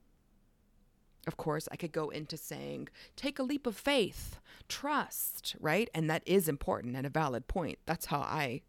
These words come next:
largely operate. But it's because I have done so much inner work that I'm gonna get into now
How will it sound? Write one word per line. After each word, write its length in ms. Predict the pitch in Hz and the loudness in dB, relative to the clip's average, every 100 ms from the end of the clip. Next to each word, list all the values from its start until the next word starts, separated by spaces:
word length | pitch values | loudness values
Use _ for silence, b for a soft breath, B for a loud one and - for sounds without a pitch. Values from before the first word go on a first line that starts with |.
| _ | _
largely 360 | 151 131 151 151 | 0 0 0 0
operate. 480 | 151 170 139 90 - B B B - | 0 -2 -2 -4 -8 B B B 2
But 160 | 180 - | 4 4
it's 220 | 180 - | 2 0
because 640 | - - - 190 190 220 - | -2 -2 0 2 4 2 2
I 80 | 147 | -2
have 340 | 160 175 185 165 _ | -2 0 -2 -2 _
done 540 | 285 262 117 139 226 - _ _ _ _ _ _ _ _ _ _ _ _ - | 2 2 0 -2 -4 -8 _ _ _ _ _ _ _ _ _ _ _ _ -18
so 600 | - - - 269 302 320 | -6 -2 2 4 4 2
much 380 | 262 214 208 - - | 2 2 2 -2 -2
inner 240 | 180 165 | 0 0
work 320 | 160 156 143 | 0 -2 -2
that 120 | 135 | -6
I'm 120 | 139 160 | -4 0
gonna 180 | 147 | 0
get 220 | 143 180 214 | 4 4 4
into 340 | 180 - 139 | 2 0 0
now 560 | 139 190 185 120 175 | 2 2 0 0 -4